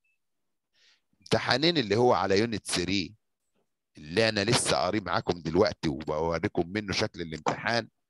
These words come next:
والامتحان التاني اللي على يونت فايف دولت يتحفظوا زي اسمنا، يتحفظوا زي اسمنا.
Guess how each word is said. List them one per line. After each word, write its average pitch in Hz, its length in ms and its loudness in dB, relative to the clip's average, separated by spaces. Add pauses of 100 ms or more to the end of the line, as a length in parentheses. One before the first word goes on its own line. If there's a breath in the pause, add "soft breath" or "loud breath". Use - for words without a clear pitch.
(420 loud breath)
والامتحان 92 720 -2
التاني 123 420 2
اللي 95 140 0
على 87 220 2
يونت 113 240 0
فايف 107 260 2
دولت 98 400 0 (880)
يتحفظوا 104 720 0
زي 87 280 -2
اسمنا، 87 480 -6 (540)
يتحفظوا 131 720 2 (200)
زي 90 300 -2
اسمنا. 90 480 -4